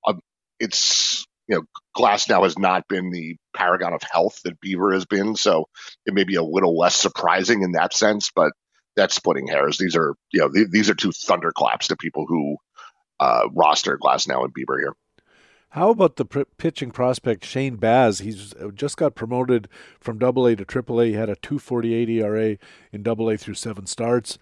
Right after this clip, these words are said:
Speaker 2: He's at two twenty-five for one start in Durham, uh, at triple A. Is there any chance we see Shane Baz a little earlier than we might have expected?
Speaker 1: Yeah, it's interesting. Uh, Tampa sort of has this reputation for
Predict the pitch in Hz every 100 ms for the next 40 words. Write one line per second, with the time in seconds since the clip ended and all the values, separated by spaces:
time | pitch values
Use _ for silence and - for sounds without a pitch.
0 | - - _ - 107 107 104 - 139 -
1 | 123 113 - 123 117 104 110 110 - 113
2 | 110 - 107 101 98 92 120 139 139 120
3 | - 95 90 104 - 143 120 127 131 117
4 | 120 127 - 131 120 113 - 120 - 117
5 | 110 110 131 147 120 110 107 107 101 104
6 | 98 101 101 101 98 95 - 101 85 -
7 | 69 _ _ _ _ _ _ - - -
8 | 220 220 180 226 214 - 156 135 120 139
9 | 135 139 - 143 _ _ - 180 196 190
10 | 170 143 151 151 131 135 143 123 113 135
11 | 131 131 110 127 127 120